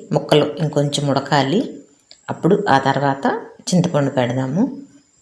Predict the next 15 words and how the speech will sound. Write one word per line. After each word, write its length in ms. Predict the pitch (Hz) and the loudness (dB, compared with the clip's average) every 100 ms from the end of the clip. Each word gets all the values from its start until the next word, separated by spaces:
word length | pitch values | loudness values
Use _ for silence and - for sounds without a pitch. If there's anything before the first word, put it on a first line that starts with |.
| _ _ _ - | _ _ _ -4
మళ్ళీ 180 | 143 139 135 | -2 2 0
కలుపుకుని 440 | 127 - 170 247 247 - - _ _ 143 | 0 -2 0 0 0 -14 -20 _ _ -2
మళ్ళీ 200 | 139 143 | 0 2
మూత 140 | 135 131 123 | 2 0 -2
పెడుతున్నాను. 580 | 120 - 131 135 165 262 - - - - _ 160 | -2 -2 -2 0 0 0 -2 -16 -20 -20 _ -2
మూత 160 | 147 - 156 | -2 0 -4
పెట్టి 260 | 151 - 453 - - _ _ _ _ _ _ _ _ _ _ _ - 143 | -2 -2 -4 -6 -18 _ _ _ _ _ _ _ _ _ _ _ -4 2
మళ్ళీ 180 | 139 143 | 2 2
కొంచెం 280 | 139 139 131 | 0 2 0
సేపు 240 | 139 135 135 | 2 2 2
అయినాక 360 | 135 139 135 233 330 - _ _ - | 0 0 -2 -2 -4 -12 _ _ 0
తీయండి. 420 | 160 151 147 156 254 - - _ _ - | 2 4 2 0 -2 -4 -16 _ _ -4
ఇంకా 180 | 151 160 165 | 2 4 6
నీరు 200 | 156 151 147 | 6 6 4
వస్తుంది. 340 | - 131 | -2 -4